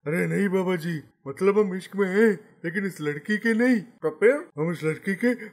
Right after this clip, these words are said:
Speaker 1: अंदर के भूत से मोहब्बत करते हैं, इसीलिए कह रहे थे प्यार से निकालो, ताकि मेरे भूत डार्लिंग को कुछ हो न जाए। हम शादी करना चाहते हैं उससे।
Speaker 2: रुको जरा, रुको जरा, मैं समझा नहीं।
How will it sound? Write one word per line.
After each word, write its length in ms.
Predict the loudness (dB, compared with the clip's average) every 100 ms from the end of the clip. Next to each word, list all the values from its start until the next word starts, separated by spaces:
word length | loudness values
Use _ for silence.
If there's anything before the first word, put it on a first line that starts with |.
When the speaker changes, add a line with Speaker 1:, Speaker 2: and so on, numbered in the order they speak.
| -6
Speaker 1:
अंदर 200 | 2 2
के 160 | 2
भूत 340 | -2 0 0 2
से 80 | 4
मोहब्बत 400 | 6 6 2 0
करते 340 | -2 -2 -4
हैं, 260 | -4 -6 -12
इसीलिए 360 | -8 -2 2 2
कह 200 | 4 4
रहे 120 | 4
थे 120 | 0
प्यार 300 | 2 4 4
से 140 | 2 -2
निकालो, 420 | 2 6 6 4 -4 -4
ताकि 200 | -4 -2
मेरे 220 | -2 -2
भूत 280 | -2 -6 0
डार्लिंग 360 | 6 6 4 -4
को 160 | -4
कुछ 420 | -8 -12 -12 -4 2
हो 180 | 4
न 160 | 4 4
जाए। 340 | 2 -2 -6 -8 -12
हम 100 | -10
शादी 360 | -2 2 2 2
करना 300 | 2 4 2
चाहते 340 | 2 -2 0
हैं 120 | 2
उससे। 380 | 4 2 -2 -4
Speaker 2:
रुको 560 | -4 -10 -8 -6 -2 -2
जरा, 300 | -2 -2 -4
रुको 280 | -4 -6 -4
जरा, 280 | -4 -6 -6 -12 _ _ -10
मैं 80 |
समझा 440 | -8 -8 -6 -4 -2
नहीं। 240 | -2 -6